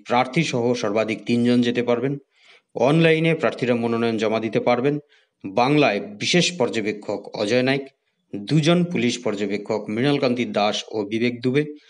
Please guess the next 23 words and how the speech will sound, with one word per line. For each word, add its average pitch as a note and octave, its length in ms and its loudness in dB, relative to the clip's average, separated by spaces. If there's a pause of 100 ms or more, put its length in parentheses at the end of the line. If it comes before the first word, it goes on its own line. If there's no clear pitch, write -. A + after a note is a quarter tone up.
(320)
আয় D3 300 0
ব্যয় D3+ 180 2
পর্যবেক্ষক A2 580 -2
বি C3 600 -2 (100)
মুরলী A2 320 0
কুমার। F#2+ 320 -4 (380)
সব F3 380 2
ভোটকর্মীকে A#2 880 -2 (260)
করোনা A#2 440 2 (180)
টিকাকরণ A2+ 600 -2 (140)
হবে। F#2+ 260 -4 (800)
অর্থাৎ - 240 -14
কোভিড F3+ 400 2
প্রোটোকল B2 400 2
অনুযায়ী C3 640 0 (100)
আরও A#2 280 4
হচ্ছে B2+ 480 -2 (380)
যে A2+ 300 -2
এবার B2 480 0 (640)
যদি C3 600 0 (480)
কোনো C3 260 4
বয়স্ক A#2+ 440 2
ব্যক্তি A#2 680 0